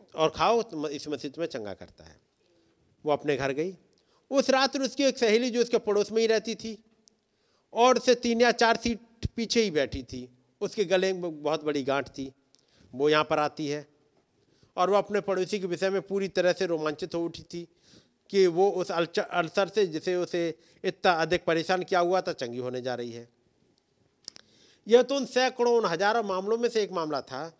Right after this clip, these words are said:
और बड़ी गांठ उसके गले में बाहर को निकली हुई थी और वो ऊपर आई। मैंने कहा, "किसी को भी इसको प्रकट करना नहीं होगा,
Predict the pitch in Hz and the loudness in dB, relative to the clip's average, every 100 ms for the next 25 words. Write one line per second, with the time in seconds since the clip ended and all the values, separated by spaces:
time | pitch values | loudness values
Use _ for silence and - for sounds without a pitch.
0 | _ _ 175 156 147 202 226 190 170 160 | _ _ -6 0 2 2 4 2 0 -4
1 | 170 147 147 156 160 151 _ - 143 127 | -4 0 0 0 -2 -4 _ -10 -6 0
2 | 151 156 151 139 131 127 113 107 - - | 2 2 -2 -6 -6 -8 -10 -10 -16 -20
3 | - _ _ 127 117 120 113 117 113 151 | -20 _ _ -8 -8 -10 -8 -8 -8 -10
4 | - _ _ _ - 139 147 143 - 208 | -16 _ _ _ -10 -6 -4 -4 -4 -6
5 | - 262 262 247 240 233 - 220 214 208 | -4 -2 4 4 4 -4 -2 -2 -2 -2
6 | 208 214 190 202 196 196 180 165 117 | -2 -2 -2 -2 0 0 0 -2 -4